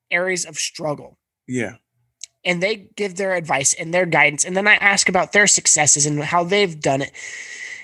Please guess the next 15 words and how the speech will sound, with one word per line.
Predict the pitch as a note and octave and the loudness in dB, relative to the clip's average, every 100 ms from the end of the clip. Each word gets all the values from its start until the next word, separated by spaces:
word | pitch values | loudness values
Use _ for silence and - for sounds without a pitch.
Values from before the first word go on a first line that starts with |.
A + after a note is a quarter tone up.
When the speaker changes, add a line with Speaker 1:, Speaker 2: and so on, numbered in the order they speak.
| - _ | -20 _
Speaker 1:
And | G3 F#3 | 0 2
between | F#3 - A3+ A3+ A#3 A3 G3+ - _ - | 2 2 2 2 4 2 0 -4 _ -10
their | D#3 F3 A3 | 0 4 4
stories | G#3+ F3+ D#3+ D3 C#3 | 4 4 4 4 4
and | D3+ C#3 | 2 0
my | D#3 G3+ | 2 4
stories, | A#3 - D3 D3 C#3+ | 4 4 4 2 2
there's | D#3+ D#3 | 2 2
enough | D#3 G3 B3+ - | 2 0 0 -2
information | G#3+ F#3 F3+ F#3 - D#3 | -6 -4 0 2 2 -2
for | D#3 | -8
people | - F#3+ F3 E3 | -6 -4 -2 -2
to | F3 | -4
relate | D#3 D3+ D3 D#3 D#3 - | -2 0 2 2 0 0
to, | A#3 D#4 | 2 0